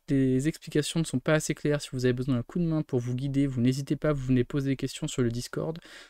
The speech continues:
On est disponible, on y répond quasiment de jour comme de nuit, même si on a besoin un peu de recharger les batteries parfois. Donc surtout, vous n'hésitez pas. On espère que vous serez nombreux à proposer des parties. N'hésitez pas, vous voyez, hein, on a du Savage World,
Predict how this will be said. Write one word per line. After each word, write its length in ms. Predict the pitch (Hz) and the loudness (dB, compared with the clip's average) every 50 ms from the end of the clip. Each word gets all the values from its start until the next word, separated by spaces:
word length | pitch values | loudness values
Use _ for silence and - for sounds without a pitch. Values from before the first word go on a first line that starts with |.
| _ _ _ | _ _ _
On 140 | 139 131 127 | 2 4 4
est 60 | 127 | 4
disponible, 540 | 127 147 - - - 143 139 160 170 170 151 | 2 -2 -6 -4 -2 0 0 0 0 2 2
on 160 | 135 131 135 | 4 4 4
y 80 | 131 | 6
répond 400 | 127 131 127 - - 143 143 139 - | 4 4 2 4 2 2 2 2 2
quasiment 500 | - - 156 147 139 139 147 143 143 139 | 4 4 4 4 6 4 4 4 6 6
de 80 | 131 | 4
jour 200 | 127 131 143 147 | 4 2 0 -2
comme 200 | - - 143 139 | 2 4 4 4
de 100 | 131 123 | 6 4
nuit, 220 | 120 120 127 151 165 | 6 6 6 6 4
même 160 | 151 123 120 | 2 2 0
si 260 | - - - 135 127 120 | -2 -2 -2 0 0 0
on 140 | 113 113 | 0 -2
a 60 | 113 110 | -2 0
besoin 240 | 120 117 120 123 | 0 0 2 0
un 40 | 120 | 0
peu 140 | 120 - 139 | 0 0 0
de 60 | 123 | 0
recharger 320 | 123 120 - 135 127 127 127 | 0 0 0 0 2 2 2
les 60 | 123 | 2
batteries 260 | 120 120 - - 131 | 2 0 -2 -4 -6
parfois. 400 | 123 - - - - 156 170 196 - - - - - - _ _ _ 143 | -6 -6 -12 -2 -2 0 0 0 -6 -14 -20 -20 -20 -20 _ _ _ 4
Donc 240 | 165 180 175 - | 6 6 4 2
surtout, 300 | - - 160 - - 180 | -2 -8 -8 -4 0 0
vous 200 | 175 160 139 131 | 0 2 4 4
n'hésitez 360 | 131 139 151 160 147 - - 123 | 4 4 4 2 0 0 -2 0
pas. 320 | - 135 139 170 196 - - - - - - - _ | 2 0 2 2 0 -2 -6 -20 -20 -20 -20 -8 _
On 80 | - 165 | 2 4
espère 320 | 165 160 - - 185 180 | 4 4 2 2 0 0
que 100 | - - | 0 -6
vous 60 | 139 | -6
serez 220 | 131 - - 135 127 | -6 0 2 4 4
nombreux 420 | 127 143 160 156 156 156 160 160 | 4 4 2 2 2 2 2 2
à 60 | 135 | 2
proposer 360 | - - - 139 - 147 147 139 | 0 -2 -8 -4 -2 0 2 2
des 100 | 131 127 | 2 2
parties. 420 | - 127 - - - 214 226 220 | 0 -2 -6 -4 -2 2 4 6
N'hésitez 360 | 190 156 135 127 - - 170 | 6 6 4 2 0 0 0
pas, 160 | 160 - 160 | 2 4 2
vous 80 | 185 165 | 2 2
voyez, 300 | 131 123 117 135 160 156 | 2 0 0 0 0 -2
hein, 60 | 143 | 0
on 160 | 143 143 135 | 0 2 2
a 340 | 123 120 117 113 113 113 110 | 2 4 2 2 2 0 -2
du 160 | 110 113 123 | -2 -4 -6
Savage 380 | 120 - - 120 117 117 113 127 | -4 -2 0 2 2 0 0 2
World, 580 | 120 127 131 139 143 147 143 135 120 117 117 | 2 4 4 6 4 4 2 0 0 0 0